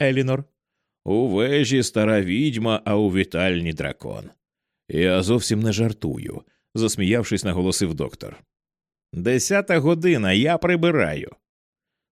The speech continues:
«Доброго ранку, місіс Дадлі», привітався доктор, а Елінор, Теодора і Люк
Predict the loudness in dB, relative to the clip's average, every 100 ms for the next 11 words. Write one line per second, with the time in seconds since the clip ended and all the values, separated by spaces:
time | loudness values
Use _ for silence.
0 | _ -6 2 2 6 6 6 4 0 0
1 | 2 2 0 0 2 0 -2 0 2 2
2 | 0 -2 -2 -2 -2 0 0 0 -2 0
3 | 0 2 0 0 0 0 2 2 2 2
4 | 2 0 -6